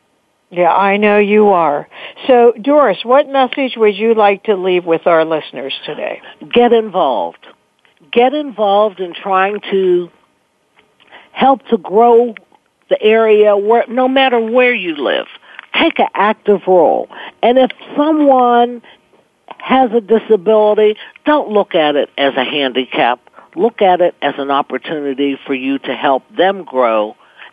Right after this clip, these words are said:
Speaker 2: and you will grow. As, as a, a friend of mine told me years ago, if, if you do well, then I get to do well.
Speaker 1: Yes.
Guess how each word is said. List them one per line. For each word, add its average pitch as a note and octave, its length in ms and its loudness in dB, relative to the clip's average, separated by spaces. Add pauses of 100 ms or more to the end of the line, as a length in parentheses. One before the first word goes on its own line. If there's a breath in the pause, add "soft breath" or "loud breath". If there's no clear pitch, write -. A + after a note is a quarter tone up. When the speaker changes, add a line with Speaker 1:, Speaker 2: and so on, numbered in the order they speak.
(100)
Speaker 2:
and C3+ 180 -2
you D#3 220 -2
will A#2+ 160 0
grow. F#2+ 420 0 (280 loud breath)
As, C#3+ 180 2 (140)
as C#3+ 180 0
a, B2+ 140 2 (160)
a C#3 120 0 (120)
friend A#3+ 240 2
of G3 100 -2
mine F#3+ 360 0
told F#3+ 300 2
me E3+ 140 -2
years E3+ 360 2
ago, C#3+ 440 0
if, C#3+ 180 0 (220)
if D3 120 -4 (200)
you C#4 240 0
do C#4+ 220 -6
well, G#3 520 -2 (220 loud breath)
then E3 160 -2
I D3+ 180 -4
get C3 260 -10
to A#2 100 -12
do F#2 200 -12
well. G1+ 400 -14 (1080)
Speaker 1:
Yes. F3+ 460 0